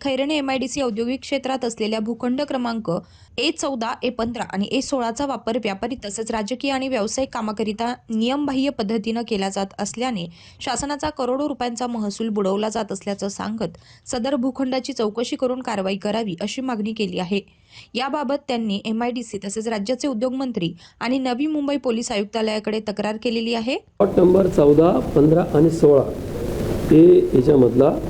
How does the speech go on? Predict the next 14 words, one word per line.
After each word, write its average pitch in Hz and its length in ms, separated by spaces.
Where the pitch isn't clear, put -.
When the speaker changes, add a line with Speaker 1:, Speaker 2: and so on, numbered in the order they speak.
Speaker 2:
खैरणे 165 260
एमआयडीसीमध्ये 123 640
हे - 120
पूर्णपणे 202 920
संदीप 160 320
नाईक 175 200
सा-, - 220
संदीप 151 320
नाईक 165 180
साहेब, 147 220
आदरणीय 170 520
मंत्री 147 320
महोदय 147 400
गणेश 139 360